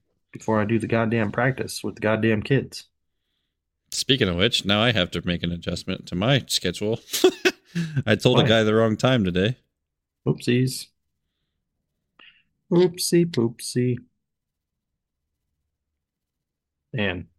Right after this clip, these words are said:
Speaker 1: when I see chicks on Instagram that don't have makeup on,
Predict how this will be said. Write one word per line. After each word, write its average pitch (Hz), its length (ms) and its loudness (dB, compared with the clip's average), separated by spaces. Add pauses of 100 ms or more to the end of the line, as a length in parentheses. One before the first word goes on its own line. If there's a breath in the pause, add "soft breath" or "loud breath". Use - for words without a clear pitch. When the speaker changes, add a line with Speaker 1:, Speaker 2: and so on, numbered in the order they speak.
(280)
Speaker 1:
when 101 160 0
I 110 80 4
see 135 200 0
chicks - 280 -2
on 104 100 0
Instagram 101 440 -2
that 98 120 -6
don't 101 180 -2
have 113 120 -2
makeup 120 340 -4
on, 135 300 -2